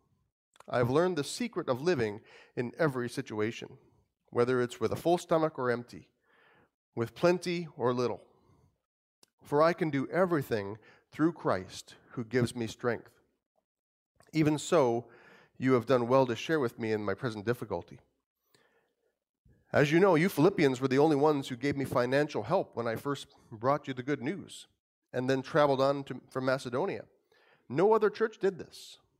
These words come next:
Even when I was in Thessalonica, you helped me more than once. I don't say this because I want a gift from you.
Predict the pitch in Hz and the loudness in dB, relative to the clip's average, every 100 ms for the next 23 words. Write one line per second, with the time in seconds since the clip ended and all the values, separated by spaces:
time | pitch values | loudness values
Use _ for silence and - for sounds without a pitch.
0 | _ _ _ _ 156 165 160 151 147 139 | _ _ _ _ -2 2 4 2 0 -2
1 | 160 156 151 123 151 220 - 95 - - | 0 0 2 2 2 -2 -4 -6 -10 -20
2 | - - 170 156 196 185 156 165 160 147 | -20 -6 -2 2 2 0 -2 -2 -2 -2
3 | 190 - - - - _ _ _ _ _ | -2 -4 -12 -16 -18 _ _ _ _ _
4 | _ _ - 170 233 - 185 160 - 139 | _ _ 0 2 2 2 2 2 -2 0
5 | 147 127 123 147 123 110 180 - 117 101 | 0 2 2 0 0 -2 -4 -4 -10 -10
6 | 98 | -10